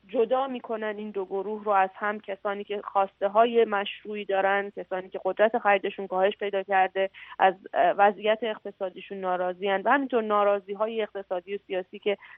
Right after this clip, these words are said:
سالهاست با اون درگیرن و می‌خوان که صداشون توسط گروه های حاکم و یا در قدرت شنیده بشه.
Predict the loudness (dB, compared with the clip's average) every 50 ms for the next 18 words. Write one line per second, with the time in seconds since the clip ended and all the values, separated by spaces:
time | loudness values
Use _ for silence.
0 | _ _ _ 8 10 10 10 10 8 6 4 2 2 2 0 _ -8 -8 -8 -6
1 | -4 -2 -2 -2 -2 -4 -6 -6 -4 -4 -4 -4 -6 -12 -14 -12 -8 -8 -8 -8
2 | -8 -10 -8 -8 -6 -6 -4 -6 -6 -6 -10 -12 -8 -8 -6 -6 -6 -8 -10 -10
3 | -10 -8 -10 -10 -12 -18 -20 -20 _ _ -10 -8 -6 -6 -6 0 4 4 6 6
4 | 4 2 -2 -2 -4 -6 -10 _ _ _ _ _ _ -2 0 0 0 0 -4 -4
5 | -4 -4 -4 -2 -2 -2 -2 -2 -4 -4 -6 -8 -8 -8 -4 -2 -2 -2 -2 -2
6 | -6 -6 -4 -4 -4 -4 -4 -6 -6 -6 -6 -8 -10 -12